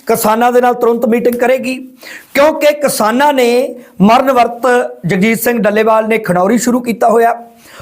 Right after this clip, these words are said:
ਔਰ ਛੇ ਦਸੰਬਰ ਨੂੰ ਦੁਬਾਰਾ ਫਿਰ ਦਿੱਲੀ ਕੂਚ ਕਰਨ ਦਾ ਸੱਦਾ ਪੈਦਲ ਤੁਰ ਕੇ। ਤਾਂ ਹੁਣ ਇੱਥੇ ਬਹੁਤ ਵੱਡਾ ਅਹਿਮ ਸਵਾਲ ਇਹ ਖੜਾ ਹੋ ਜਾਂਦਾ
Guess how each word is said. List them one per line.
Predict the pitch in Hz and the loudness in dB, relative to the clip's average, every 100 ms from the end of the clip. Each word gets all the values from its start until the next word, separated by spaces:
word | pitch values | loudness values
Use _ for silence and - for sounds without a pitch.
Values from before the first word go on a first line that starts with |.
| - | -2
ਔਰ | 214 240 | 0 0
ਛੇ | 240 214 208 240 | -2 0 2 2
ਦਸੰਬਰ | 220 - 185 185 208 | -2 -2 -2 0 0
ਨੂੰ | 190 202 208 208 - - - _ | 0 0 -2 -4 -18 -20 -20 _
ਦੁਬਾਰਾ | 147 202 202 214 220 | -2 0 2 2 0
ਫਿਰ | 214 - 247 208 147 - - - _ | 0 2 2 2 -4 -12 -18 -20 _
ਦਿੱਲੀ | 135 233 269 320 | -2 2 2 0
ਕੂਚ | 311 262 262 | 0 -2 0
ਕਰਨ | 226 208 | -2 0
ਦਾ | 208 | -2
ਸੱਦਾ | 202 165 190 240 | -2 -2 0 -2
ਪੈਦਲ | - 220 202 202 | 0 0 0 -2
ਤੁਰ | 196 165 | -2 -4
ਕੇ। | - 131 - _ _ _ _ - - - - | -6 -14 -16 _ _ _ _ -20 -20 -14 -2
ਤਾਂ | 269 | 0
ਹੁਣ | 262 285 | 2 0
ਇੱਥੇ | 277 254 262 285 | 2 0 2 2
ਬਹੁਤ | 254 277 | 4 2
ਵੱਡਾ | 254 208 226 240 226 | 2 2 0 0 -2
ਅਹਿਮ | 220 277 | 0 0
ਸਵਾਲ | 269 - 190 190 202 | -2 -2 0 0 0
ਇਹ | 202 | -4
ਖੜਾ | - 196 | -2 0
ਹੋ | 170 160 | 0 0
ਜਾਂਦਾ | 165 170 170 | 0 0 -2